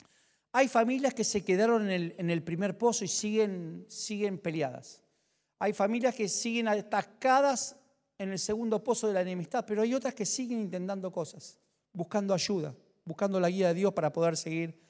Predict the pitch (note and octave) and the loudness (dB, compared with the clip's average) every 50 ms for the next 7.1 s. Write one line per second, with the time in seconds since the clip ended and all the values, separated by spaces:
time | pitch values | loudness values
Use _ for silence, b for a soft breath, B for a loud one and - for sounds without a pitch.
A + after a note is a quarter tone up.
0 | b b b b b _ _ _ - D3+ D3+ D3 C#3+ C3+ B2+ D3 D#3 - A3 G3 | b b b b b _ _ _ -2 0 0 2 2 0 0 0 -2 -2 0 4
1 | G#3 G3+ F#3+ F#3+ - C4 A3+ - B3 G#3+ G3 E3+ C#3+ B2+ C#3 B2 G#2+ - _ _ | 4 4 6 4 2 2 4 4 4 4 4 2 0 -2 -4 -8 -12 -14 _ _
2 | _ _ _ _ _ _ _ _ _ _ _ _ _ _ _ _ _ - D3+ D#3+ | _ _ _ _ _ _ _ _ _ _ _ _ _ _ _ _ _ -6 2 4
3 | G#3 A3+ B3+ C4 B3+ A3+ - - F3+ F#3+ G#3+ A3 G#3+ G#3 G3+ F#3+ D#3 - G#3 G3 | 4 6 6 4 2 0 0 -2 -2 0 0 0 0 0 0 -2 0 2 2 2
4 | D#3+ - - D#3 D3 A2+ - _ _ _ _ _ _ _ _ _ _ _ _ _ | 2 0 -4 -8 -10 -14 -18 _ _ _ _ _ _ _ _ _ _ _ _ _
5 | _ _ _ _ _ _ _ _ _ _ _ _ _ _ _ _ _ _ _ _ | _ _ _ _ _ _ _ _ _ _ _ _ _ _ _ _ _ _ _ _
6 | _ _ _ - D3 D#3+ E3+ E3 E3 E3 F3 E3+ E3+ F#3 G#3+ A#3 B3 B3+ C#4 C#4+ | _ _ _ -12 -8 -2 0 2 2 2 2 2 4 4 6 6 6 4 4 2
7 | C#4+ | -2